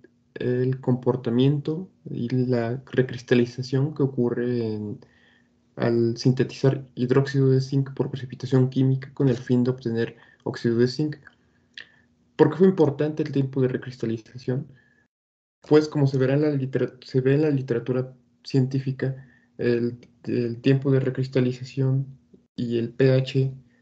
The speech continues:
en este tipo de síntesis tienen un impacto significativo, de modo de que al, al precipitar acetato de zinc con un medio amonia-, de, de hidróxido de amonio, ah,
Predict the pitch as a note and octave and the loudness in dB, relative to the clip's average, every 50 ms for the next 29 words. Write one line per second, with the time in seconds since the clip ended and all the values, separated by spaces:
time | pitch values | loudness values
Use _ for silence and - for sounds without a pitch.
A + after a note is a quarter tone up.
0 | _ _ _ - - A2+ A2+ B2 C3+ C3 - - - C#3 C3 C#3 C#3 C3+ C3 C3+ | _ _ _ -10 -8 -2 2 2 2 2 0 0 -2 2 4 6 6 6 6 4
1 | C#3 C3+ C3 C3+ C3 C#3 C#3 C3 - C3 B2+ C3 C3 B2+ B2+ B2+ C3 C3 A#2+ - | 0 0 0 -2 -4 -4 -6 -4 -2 0 2 2 2 2 2 0 0 -2 -6 -6
2 | - C3 - C3 - - B2 B2 - C#3 - B2+ B2 - - E3 C#3+ C3+ C#3 - | -8 -12 -14 -14 -10 -8 -8 -8 -8 -6 -6 -6 -4 -2 -2 0 0 0 -2 -2
3 | - A#2+ A#2 A#2 B2 B2+ C3 C3+ C3 B2+ C3 - - - - C3 B2+ C3 C3+ C3 | -2 -2 0 2 2 4 4 4 4 4 2 -2 -6 -2 0 2 2 2 0 -4
4 | - - _ _ _ - A#2 A#2 A#2 A#2 A#2 A#2 A#2 A2+ A2 A2 A2 - - - | -10 -20 _ _ _ -8 -6 -4 -4 -2 -2 -2 -2 -2 -2 -4 -6 -10 -10 -2
5 | - B2 B2 - - D3 C#3 - - - - - C3 C3 C3 - - - - - | 0 0 2 2 0 0 -2 -2 -6 -8 0 2 2 2 2 0 -4 -12 -20 -20
6 | _ _ _ _ _ - C3+ C3 C3+ C3+ - C#3+ C#3 C#3+ C#3+ C#3+ C#3 C#3 C3+ - | _ _ _ _ _ -2 0 0 0 2 4 4 4 4 2 2 2 2 2 0
7 | - C#3+ C#3 C3+ C3 - - _ _ - B2 A#2+ A#2 A#2 A#2 A2+ A2+ - - - | 0 0 0 -2 -2 -8 -14 _ _ -4 -4 -2 -2 -2 -4 -6 -6 -6 -8 -10
8 | - - - B2+ B2 B2 B2 B2+ B2+ C3 C3+ C3 C3 C3 C3 B2+ C3 - - - | -12 -6 -2 0 2 4 4 4 6 6 6 4 4 4 2 2 -2 -6 -12 -12
9 | - B2 B2 A#2+ B2 A#2+ A2+ A2+ A2 A2 G#2+ G#2 G#2 G#2 - - - - - C3 | -6 -6 -6 -4 -4 -4 -4 -2 -2 -4 -4 -4 -4 -6 -6 -6 -6 -8 -8 -8
10 | C#3+ - - - - _ - - A#2 A#2+ B2 C3 C3+ - C#3+ C3+ C3+ C3 B2+ C3+ | -10 -12 -16 -20 -18 _ -2 0 4 4 4 4 4 6 6 8 8 8 8 8
11 | C#3 C#3+ C#3 C3 C3 C3 C3 C3 C3+ C3 - - _ _ _ - - A#2+ A2+ A2+ | 8 8 8 6 6 4 2 0 -4 -8 -8 -14 _ _ _ -12 -8 -6 -4 -4
12 | A2 A2 A2 A2+ C3+ | -4 -4 -4 -8 -10